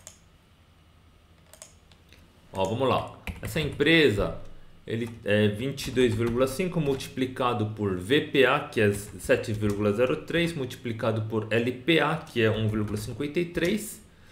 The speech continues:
e raiz quadrada. Então, ó, o valor intrínseco dele, é, né, de Benjamin Graham, tá falando que <clears throat> é até quinze reais. Então, se ele tá sendo negociado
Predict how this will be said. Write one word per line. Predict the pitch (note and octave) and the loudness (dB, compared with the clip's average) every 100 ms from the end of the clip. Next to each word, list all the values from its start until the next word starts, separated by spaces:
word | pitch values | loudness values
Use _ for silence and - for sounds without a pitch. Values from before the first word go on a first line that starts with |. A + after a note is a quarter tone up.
| - - - - _ - | -20 -20 -20 -20 _ 10
e | G3+ | 10
raiz | G#3 F#3+ F3 E3+ | 10 6 2 2
quadrada. | - F3 C#3 A2 F#2+ F2 | 0 2 4 4 4 2
Então, | A2+ G#2+ D#3+ | -4 0 2
ó, | C3 C#3 F2 - - - - | 6 6 6 2 -10 -20 -12
o | - | 0
valor | A2+ F3 A#3 | 8 10 12
intrínseco | A#3 F3+ G3 G#3 G3 - D3 | 10 6 2 2 2 0 0
dele, | C#3 E3 | 2 2
é, | C3+ - A2 | 2 0 -2
né, | C3 | 0
de | C3 G2+ G2+ A2 | 2 -2 0 0
Benjamin | A#2+ A#2 A2+ G#2+ F#2 | 2 0 2 2 2
Graham, | G2+ A#2+ C#3 G2+ | 4 6 6 2
tá | F#2 A#2 | 0 0
falando | - C3+ C3 | 0 -2 -4
que | - C#3 C#3 - | -6 -2 0 0
<clears throat> | G3 F2+ D#2+ - - A2 - - - - - - - _ - | 6 8 6 0 -4 -4 -4 -10 -18 -20 -20 -20 -20 _ -6
é | G2 A#2 A#2+ A2 | 4 8 8 4
até | G#2+ G#2+ | 0 -2
quinze | - D3+ F3+ F#3 | -2 2 4 4
reais. | D#3+ D#3 B2 G#2 | 6 8 8 6
Então, | G#2+ G#2 B2+ | 2 0 0
se | A2+ | 2
ele | G3 G#3 | 2 2
tá | - - E3+ A#2+ G#2+ - - - - | -2 2 4 4 0 -10 -20 -20 -20
sendo | - D3+ C#3+ | -6 -2 0
negociado | C3+ A#2+ A#2+ A2 - G2+ G2+ B2+ A#2 F2 E2 | 0 2 2 0 -2 0 2 2 2 -2 -6